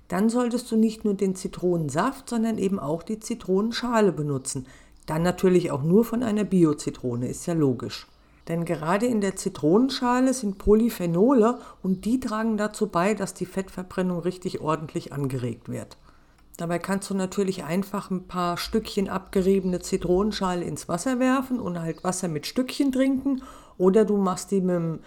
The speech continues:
Stabmixer, machst du die Stückchen ganz klein und dann merkst du das nicht mehr. Was auch noch eine Möglichkeit ist, du kannst noch Chiasamen mit ins Zitronenwasser geben. Die Chiasamen haben halt den Vorteil,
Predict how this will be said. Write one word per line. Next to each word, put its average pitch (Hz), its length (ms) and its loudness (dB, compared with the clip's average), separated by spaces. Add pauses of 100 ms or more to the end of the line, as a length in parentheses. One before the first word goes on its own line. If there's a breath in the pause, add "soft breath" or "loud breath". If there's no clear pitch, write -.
(140 loud breath)
Stabmixer, 208 640 0
machst 185 260 -2
du 180 60 -2
die 165 100 -2
Stückchen 190 440 -4
ganz 151 260 -6
klein 196 440 2
und 185 100 0
dann 160 160 -2
merkst 156 340 -2
du 196 60 2
das 185 240 -4
nicht 185 220 -2
mehr. 180 160 -2 (500 loud breath)
Was 160 180 -2
auch 190 220 6
noch 262 140 4
eine 240 120 6
Möglichkeit 226 640 4
ist, 214 200 -2
du 185 40 -8
kannst 170 280 -6
noch 220 100 -4
Chiasamen 147 680 4
mit 131 140 -6
ins - 360 -8
Zitronenwasser 135 800 -2
geben. 120 400 -8 (400)
Die 175 120 -8
Chiasamen 202 680 2
haben 190 220 0
halt 180 160 -2
den 165 140 -2
Vorteil, 208 580 -2